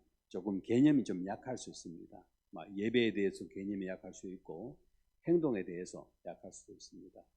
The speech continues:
하지만은 내가 집사 직분을 받는다라고 이야기하는 것은 이제 내가 하나님 앞에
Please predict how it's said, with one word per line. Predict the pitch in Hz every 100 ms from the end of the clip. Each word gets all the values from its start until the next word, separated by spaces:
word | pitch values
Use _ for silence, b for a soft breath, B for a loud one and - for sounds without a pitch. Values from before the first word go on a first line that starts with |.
| _ -
하지만은 | 131 113 117 107 101 147 - b b b
내가 | 95 95 104 98 90
집사 | - 123 - 127
직분을 | 110 - 113 104
받는다라고 | 95 95 101 101 95 104 110 101
이야기하는 | 101 107 92 107 110
것은 | 92 - 98 95 _ _ _ _ -
이제 | 113 131
내가 | 120 120 117
하나님 | 156 156 151
앞에 | 160 165 117